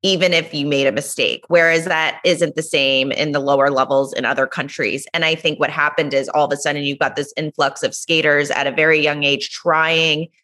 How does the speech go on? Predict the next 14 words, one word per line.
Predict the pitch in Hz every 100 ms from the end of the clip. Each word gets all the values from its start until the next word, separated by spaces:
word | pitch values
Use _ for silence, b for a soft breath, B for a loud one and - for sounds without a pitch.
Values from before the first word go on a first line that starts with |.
| _
these | 170 160
difficult | 180 170 170 175 151 165
jumps | 151 139
and | 143 143
pushing | - 175 180 165
themselves | 147 139 - 123 123 123 - - _ _
to | -
the | 180
point | 165 180 170 160 -
where | 165 151 151 143 -
now | 165 165 160 156
it's | 135 -
just | 151 143 - - -
common. | - 165 151